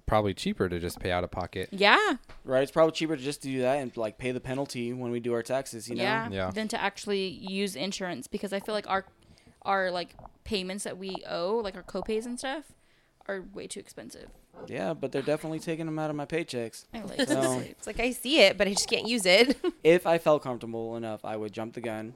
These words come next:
Speaker 3: and go full-time social media and live a happier <laughs> life.
Speaker 4: It's
Speaker 2: Live a
Speaker 4: becoming
Speaker 2: happier
Speaker 4: a more
Speaker 2: life.
Speaker 4: accepted job by, um,
Speaker 1: Society.
Speaker 4: society. I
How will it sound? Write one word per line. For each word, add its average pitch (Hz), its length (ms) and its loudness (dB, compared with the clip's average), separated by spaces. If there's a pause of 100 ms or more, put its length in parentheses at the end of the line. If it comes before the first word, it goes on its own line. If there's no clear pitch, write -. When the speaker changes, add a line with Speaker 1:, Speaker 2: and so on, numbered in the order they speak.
(100)
Speaker 3:
and 101 520 -10 (960)
go 113 480 -4
full-time 123 420 -4
social 131 320 -4
media 127 460 -2 (960)
and 113 560 -10 (260)
live 117 160 -8
a 113 100 -8 (220)
happier 120 600 -6 (100)
<laughs> - 100 0
life. - 460 4
Speaker 4:
It's - 180 -2
Speaker 2:
Live 208 200 2
a 220 40 2
Speaker 4:
becoming 269 440 4
Speaker 2:
happier 370 80 -2 (120)
Speaker 4:
a 240 40 6
more 214 540 4
Speaker 2:
life. 226 80 -10 (680)
Speaker 4:
accepted 196 600 0
job 170 280 4
by, 156 400 6 (180)
um, 165 560 0 (560)
Speaker 1:
Society. 95 480 -2
Speaker 4:
society. 202 560 4
I - 60 -20